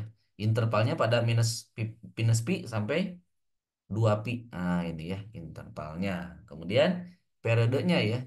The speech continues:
periodenya. Oke, dua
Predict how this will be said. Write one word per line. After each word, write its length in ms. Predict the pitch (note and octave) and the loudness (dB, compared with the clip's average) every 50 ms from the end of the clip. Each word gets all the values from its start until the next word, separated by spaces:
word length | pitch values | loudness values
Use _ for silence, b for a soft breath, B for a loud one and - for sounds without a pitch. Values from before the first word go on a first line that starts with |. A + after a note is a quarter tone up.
| - - | -8 -6
periodenya. 640 | G2 G2 G2 G2 F#2+ F2+ F2+ F2 E2 - F2+ G2+ A2 B2 C#3+ E3+ G#3 F3+ - _ _ _ _ _ _ _ _ _ _ _ _ _ _ _ _ _ _ _ _ _ _ _ _ _ _ _ _ _ _ _ _ _ _ _ _ _ | -4 -2 0 0 -2 -2 -2 -4 -4 -4 -4 -2 0 0 0 -2 -4 -6 -10 _ _ _ _ _ _ _ _ _ _ _ _ _ _ _ _ _ _ _ _ _ _ _ _ _ _ _ _ _ _ _ _ _ _ _ _ _
Oke, 160 | - B2 C#3+ E3 F3+ F3+ F3+ - - _ _ _ _ _ _ _ _ - | -6 -4 -4 -2 -4 -6 -10 -14 -18 _ _ _ _ _ _ _ _ -2
dua 200 | G#2+ A2 A2 A2 | 0 2 4 4